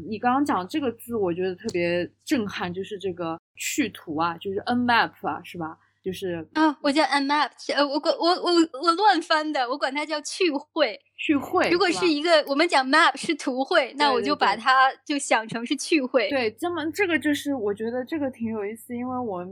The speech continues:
Speaker 1: 呃，通常我们就是说 map，mapping，就是说去绘制这个地方的地图。
Speaker 2: 嗯。
Speaker 1: 然后，当然这个 mapping 我们通常去讲到，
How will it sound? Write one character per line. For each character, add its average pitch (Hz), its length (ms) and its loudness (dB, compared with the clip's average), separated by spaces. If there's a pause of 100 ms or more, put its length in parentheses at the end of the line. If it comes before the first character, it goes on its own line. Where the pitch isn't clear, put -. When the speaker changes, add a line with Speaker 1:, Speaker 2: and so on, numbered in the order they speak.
(280)
Speaker 1:
呃， 220 200 -6
通 294 180 -2
常 262 220 -2
我 208 80 -4
们 180 160 -10
就 208 160 -6
是 196 160 -20
说 202 180 -6
map，mapping， 190 1000 -4 (100)
就 185 100 -8
是 175 120 -6
说 185 180 -6
去 175 240 -8
绘 220 340 -4
制 285 300 -2
这 185 160 -8
个 156 100 -8
地 165 160 -6
方 160 200 -10
的 156 100 -10
地 165 200 -12
图。 147 260 -12
Speaker 2:
嗯。 151 60 -6
Speaker 1:
然 143 120 -8
后， 165 260 -10 (220)
当 226 140 -4
然 240 120 -4
这 285 120 -8
个 247 100 -8
mapping 247 480 -4
我 180 160 -4
们 170 160 -4
通 226 200 -8
常 185 280 -6 (400)
去 - 160 -6
讲 175 300 -6
到， 214 360 0